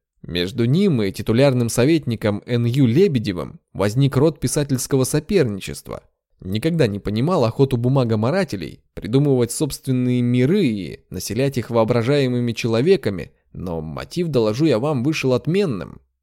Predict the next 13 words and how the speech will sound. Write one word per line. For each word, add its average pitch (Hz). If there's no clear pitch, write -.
Накал 147
страстей 151
чисто -
шекспировский. -
Бочка 98
пороха, 170
да 78
и 80
только. 175
Не -
хватало 151
маленькой 147
искры, 151